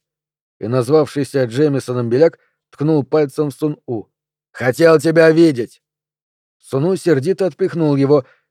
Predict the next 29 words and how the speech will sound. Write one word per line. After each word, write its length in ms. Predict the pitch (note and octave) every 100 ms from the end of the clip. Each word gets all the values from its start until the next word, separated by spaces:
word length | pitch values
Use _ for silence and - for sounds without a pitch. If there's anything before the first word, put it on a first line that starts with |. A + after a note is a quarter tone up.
| -
и 100 | C3
шагнул 380 | C#3+ C3+ D#3+
вперёд. 440 | D3 D#3+ D3 A2+ _ _ _ _ _
"Я 280 | F#2 G2+ A#2
Барт, 480 | G#2+ F3 D#3 - _ _ _ _
из 200 | B2 B2
главной 440 | B2+ C#3+ C#3 D#3
коллегии!" 640 | D3 E3 G#3 D#3+ A#2+ G#2+ _ _ _ -
Вы 140 | B2+
это 240 | E3+ D#3+ D#3+
видели, 500 | G3+ A#3+ F#3 C3+ -
нет? 260 | D#3+ A#3 - _ _ _ _ _ -
И 60 |
он 160 | B2 C3
рванул 420 | B2 C#3+ E3+ E3+
на 140 | D3+
груди 280 | C#3+ D3+ C#3+
рубашку. 560 | E3 D#3+ C#3+ - A2+ G#2+ _ _ _ _
На 180 | G#2 A#2
солнце 360 | - F3+ C#3+ C3
ярко 400 | C3 D#3+ C3+ B2+
вспыхнул 520 | - F3+ C#3 C#3+ C3+
знак 300 | A2 E3 C#3+
святой 360 | - C#3 D#3+ D3
длани, 480 | D3 D3 A#2+ F#2+ _ _ _ _ _
золотой, 600 | F2+ A#2 G#2+ E3+ D3+ - _ _ -
горящий 540 | A#2 C3 E3 - D#3
красным 480 | C3+ A#2+ C#3 C#3+ C3+
огнём. 380 | B2 A#2+ G#2+